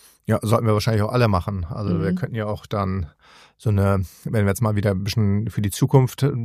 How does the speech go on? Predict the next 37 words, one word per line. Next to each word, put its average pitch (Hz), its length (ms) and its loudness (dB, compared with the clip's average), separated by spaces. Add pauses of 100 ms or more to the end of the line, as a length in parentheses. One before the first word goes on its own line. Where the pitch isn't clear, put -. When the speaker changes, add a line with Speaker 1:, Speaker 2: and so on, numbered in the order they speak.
Speaker 1:
das 123 320 0
nach 127 120 2
vorne 131 260 2
bringen, 127 340 4 (540)
man 104 420 0
könnte 110 240 2
dann 107 80 2
ja 107 100 0
einerseits 107 400 4
sagen, 104 260 4
wir 101 80 2
investieren 104 520 2
mehr 98 360 4 (520)
in 101 160 2
Weiterbildung, 127 720 6
was 98 120 0
ja 110 60 -2
generell 95 360 0
auch 104 100 2
noch 101 100 4
ein 95 80 2
Punkt 117 260 2
ist, 139 300 0 (320)
aber 101 240 4
dann 101 300 4
eben 110 340 2
gerade 101 260 4
in 101 120 2
Weiterbildung 104 500 2
in 98 80 -2
Finanzfragen. 95 720 2
Also 95 140 -6
ich 92 100 -10
glaub, 95 220 -2
das 95 220 -2
wär 104 140 2
etwas, 101 540 0